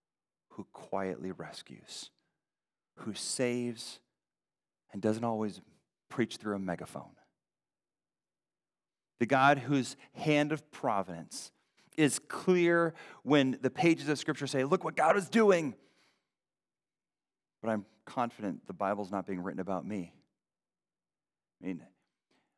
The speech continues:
we don't have a prophet in a church who's biography, like, writing a biography of Mark,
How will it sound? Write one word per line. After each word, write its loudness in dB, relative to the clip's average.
we -2
don't 0
have 0
a -2
prophet 0
in -4
a -2
church -4
who's -8
biography, -4
like, -4
writing -2
a -2
biography -4
of -10
Mark, -8